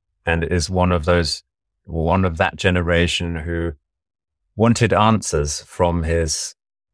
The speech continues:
elders about how it was possible for the, the Holocaust and, and the other incredible acts of violence to happen in Germany,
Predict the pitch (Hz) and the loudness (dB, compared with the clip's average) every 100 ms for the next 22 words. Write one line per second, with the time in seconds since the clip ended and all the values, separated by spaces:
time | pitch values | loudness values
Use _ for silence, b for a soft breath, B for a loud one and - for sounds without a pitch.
0 | _ 95 95 82 76 82 - _ _ _ | _ 2 2 2 -2 -4 -10 _ _ _
1 | _ _ 78 90 87 - 104 90 92 85 | _ _ -2 0 0 -4 -2 0 2 2
2 | 90 - - 101 - 98 87 78 76 - | -2 -4 -2 -2 0 -2 0 2 0 -2
3 | 85 82 82 78 _ _ _ 90 85 87 | 0 2 2 -2 _ _ _ -8 -2 -2
4 | 82 95 87 - 87 78 76 - 85 82 | 0 0 0 0 0 2 0 -4 -6 -4
5 | 80 82 85 85 82 85 73 - _ _ | -2 0 2 2 2 0 0 -10 _ _
6 | - 95 - 110 101 82 85 80 80 76 | -4 -2 2 4 4 4 4 4 4 2
7 | - _ _ _ 90 87 - - - 85 | -4 _ _ _ -2 -2 -4 -8 0 2
8 | 78 71 _ _ _ 90 92 90 85 80 | 0 -4 _ _ _ -2 2 2 2 -2
9 | 78 - 95 90 92 90 82 85 80 85 | -4 -2 0 0 -2 -4 -4 -4 -2 0
10 | 82 80 76 78 80 | 0 0 -2 -4 -8